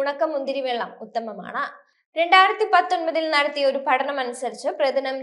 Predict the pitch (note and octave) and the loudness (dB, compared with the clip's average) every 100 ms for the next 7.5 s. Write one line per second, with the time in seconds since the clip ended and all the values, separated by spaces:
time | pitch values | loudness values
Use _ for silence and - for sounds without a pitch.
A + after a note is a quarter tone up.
0 | C#4 D4+ E4+ E4+ C#4 C#4 C#4+ C#4 C4 C#4 | -2 -2 -2 0 -2 -4 -6 -6 -6 -2
1 | C4 A#3+ A#3+ B3 - B3+ F4+ - - - | -2 -2 -4 -6 -2 -2 -2 -10 -20 0
2 | E4 F4 F#4 F#4 E4+ E4 D#4+ D#4+ C4+ C#4 | 4 4 2 2 4 2 -2 0 -2 -2
3 | C4+ D4+ C#4+ C#4 C#4 D4+ D#4+ F#4+ F#4 F4+ | -2 -2 -2 -4 -2 -2 -2 -6 -6 -2
4 | D#4 C4 A#3+ - - A#3+ A#3+ A3+ A3+ C#4 | 0 0 -4 -12 -12 -10 -8 -8 -8 -8
5 | A#3+ F3+ - F#3 D#4 D#4 - _ _ _ | -10 -10 -12 -6 -6 -6 -12 _ _ _
6 | - C4+ C4+ D4 C#4+ C#4+ C#4+ C4+ C#4 C#4 | -8 -4 0 0 0 -2 0 2 0 0
7 | C4+ B3+ C#4 B3 | -4 -2 -4 0